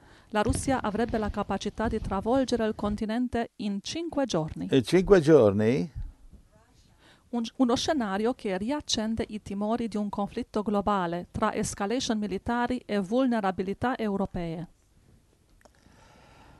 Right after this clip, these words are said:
Speaker 2: Capito? Questo generale, che è l'ex comandante della nato, non è
Speaker 1: Sì.
Speaker 2: la zi-, eh,
Speaker 1: Sì, sì.
Speaker 2: lo zio Pepe, va bene? Non è la mamma Rosalia,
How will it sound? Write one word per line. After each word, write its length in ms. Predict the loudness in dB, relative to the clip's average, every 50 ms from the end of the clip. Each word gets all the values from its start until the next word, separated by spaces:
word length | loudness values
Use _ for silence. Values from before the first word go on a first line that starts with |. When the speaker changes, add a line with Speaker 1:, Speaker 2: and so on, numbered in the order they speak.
| -20 _
Speaker 2:
Capito? 460 | 2 4 6 8 8 8 8 6 6
Questo 280 | 4 2 2 2 0
generale, 1120 | 0 4 4 6 8 8 8 8 8 6 6 6 6 6 4 4 4 4 2 2 0 -2 -6 -12 -20 -20 -20 _ _ _ _ _ _ -20 -20 _ _ _ -20 _ _ _ _
che 240 | _ 4 4 4 6
è 80 | 6 6
l'ex 300 | 6 6 6 2 0 0
comandante 520 | 4 6 6 6 8 8 8 8 8 6
della 280 | 8 8 6 6 4 6
nato, 420 | 6 6 6 6 4 2 0 0
non 260 | 0 2 2 4 6
è 360 | 8 8 10 10 10 8 6
Speaker 1:
Sì. 80 | 6 4
Speaker 2:
la 180 | 4 4 4 4
zi-, 160 | 0 -2 -4
eh, 320 | -4 -6 -6 -8 -12 -18 -16
Speaker 1:
Sì, 240 | -8 -4 -2 -2 -2
sì. 180 | -4 -6 0 8
Speaker 2:
lo 160 | 8 8 8
zio 260 | 10 8 8 8 8
Pepe, 540 | 8 8 6 6 6 2 -4 -8 -8 -10 -14 -20 _ -20 -20 -20 -20 -20 -20 -20 -20 -20 _ _ -16
va 100 | -14 -10
bene? 420 | -6 -4 -4 -4 -4 -6 -10 -16 -20 -20 _ _ _ _ _ _ _ _ -20 _ _ _ _ _ _ _ _ _
Non 200 | -8 -4 0 4
è 160 | 6 6 8
la 640 | 8 8 8 8 8 6 4 2 0 0 -4 -8 -12 -6
mamma 300 | 0 0 2 4 4 4
Rosalia, 760 | 4 4 0 0 -2 -2 -2 -2 -2 -2 -4 -8 -10 -16 -20